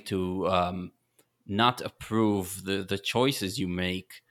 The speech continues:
are doing it for the very same reason, right? So it's like, "What are the neighbors going to say?" Which is even,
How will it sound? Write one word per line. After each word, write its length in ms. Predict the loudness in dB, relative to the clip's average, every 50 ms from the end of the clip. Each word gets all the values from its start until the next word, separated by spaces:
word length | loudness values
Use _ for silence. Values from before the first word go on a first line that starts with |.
| _ _ _ _ -4
are 140 | -2 -2 0
doing 300 | 2 2 4 4 4 2
it 120 | 2 0
for 160 | -2 -4 -2
the 80 | -2 -2
very 320 | 0 2 4 4 4 4 2
same 520 | 0 2 2 4 4 2 2 -2 -6 -6 -4
reason, 420 | -2 -2 -2 -2 -4 -8 -10 -10 -10
right? 340 | -6 -4 -2 -2 -2 -2
So 120 | -2 -2 -2
it's 180 | -2 -2 -4
like, 260 | -4 -4 -4 -4 0 4
"What 220 | 4 4 6 6
are 80 | 4 2
the 100 | 2 2
neighbors 600 | 2 4 4 4 2 2 -2 -4 -4 -8 -8 -4
going 440 | 0 0 0 0 0 -4 -6 -8 -10 -12
to 100 | -10 -8
say?" 420 | -6 -2 0 2 2 0 0 -6 -10 _ -20 -20 -20 -20 -20 _ _
Which 220 | 0 0 2 4 2
is 320 | 2 0 0 -6 -8 -10 _ _ _ _ _ _ _ _ _ _ _ _ _ _ _ _ _ _ _ _ _ _ _ _ 2
even, 520 | 2 2 4 6 8 8 8 6 2 -2